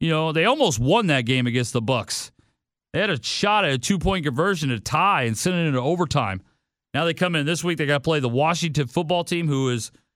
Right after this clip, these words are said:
equally as bad of a team. This should be a pick 'em.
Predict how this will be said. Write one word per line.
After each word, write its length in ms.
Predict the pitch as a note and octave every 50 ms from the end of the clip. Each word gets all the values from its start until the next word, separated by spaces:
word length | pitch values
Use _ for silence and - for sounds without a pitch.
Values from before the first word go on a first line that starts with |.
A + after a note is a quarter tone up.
| _ _ _ _ _ _ _
equally 500 | - G3+ B3 A3+ - F#3+ F3 D#3+ D3+ C#3+ C3+
as 120 | B2+ G#2
bad 260 | G2 D3 D3 D3 C#3
of 100 | C3 A#2
a 40 | A#2
team. 400 | A2 - E3 F#3 F3 D#3+ C#3 B2+
This 140 | C3+ C#3+ C3+
should 220 | - - A3+ F#3+ E3+
be 120 | F#3 D3
a 60 | A2+
pick 320 | - - - - A3 - -
'em. 220 | D#3+ C#3 C3+ C3+